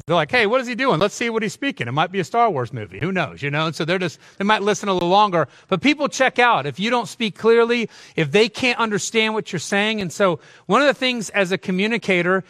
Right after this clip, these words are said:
if you're gonna teach, you have to communicate clearly. If you talk, and I'm gonna go back to the informal side, you catch a teenager in the hallway and you start talking to 'em and they don't understand what you're saying, you know what it's gonna do the next time they see you in the hallway?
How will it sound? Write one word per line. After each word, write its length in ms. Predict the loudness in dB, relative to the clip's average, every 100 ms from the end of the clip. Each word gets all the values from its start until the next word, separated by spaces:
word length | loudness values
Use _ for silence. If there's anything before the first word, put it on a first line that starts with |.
| _
if 120 | -2 4
you're 160 | 4
gonna 160 | 4 -2
teach, 540 | -2 0 0 -2 -8
you 160 | -2 2
have 180 | 2 0
to 100 | -8
communicate 640 | -6 -4 -2 -2 -2 -2 0
clearly. 580 | 2 4 4 2 -2 -6 -20 -4
If 260 | 2 2 2
you 320 | 0 2 0
talk, 460 | 2 4 6 4 0
and 100 | -2
I'm 80 |
gonna 140 | -2 -2
go 140 | 0
back 260 | 2 2 0
to 80 | -4
the 140 | -2
informal 480 | -2 -2 -2 -2 -2
side, 360 | 2 2 2 -2 -10 -2
you 160 | 0
catch 280 | 2 0 0
a 60 | -6
teenager 540 | -4 -2 -2 0 0
in 100 | 0
the 80 | 4
hallway 460 | 6 6 4 2
and 80 | 0
you 80 | -4
start 300 | 0 0 4
talking 360 | 4 4 0 -2
to 180 | 0 2
'em 180 | 0 -6 -16 -10 -2
and 200 | 0 2
they 120 | 4
don't 160 | 2 0
understand 520 | -2 -2 -2 -2 -2
what 140 | -4
you're 80 | -4
saying, 420 | 0 0 0 -2
you 40 | -2
know 120 | 0
what 100 | -2
it's 100 | -2
gonna 160 | -4
do 160 | 0 0
the 80 | 0
next 220 | -2 -4
time 140 | -4
they 100 | -4
see 160 | -4 -4
you 100 | -2
in 60 | 0
the 80 |
hallway? 460 | 2 4 4 2